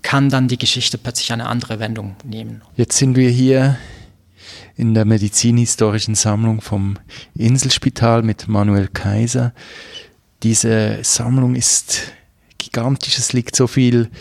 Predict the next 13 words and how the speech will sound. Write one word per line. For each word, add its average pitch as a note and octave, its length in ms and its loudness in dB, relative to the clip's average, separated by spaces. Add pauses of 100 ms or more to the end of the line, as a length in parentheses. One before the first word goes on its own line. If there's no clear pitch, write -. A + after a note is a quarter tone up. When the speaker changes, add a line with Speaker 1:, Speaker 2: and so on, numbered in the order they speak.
(300)
Speaker 2:
spannendes A#2+ 760 2
Material A2+ 680 0
hier, A#2+ 160 2
so A#2 200 -2
viele A2+ 320 -4
spannende A#2 600 2
Geschichten. A#2+ 800 -4 (1160)
Wie D3+ 460 2 (400)
kann B2+ 200 4
man A#2 220 4
diese G#2+ 260 0
Sammlung G#2 600 0
besuchen? - 960 -2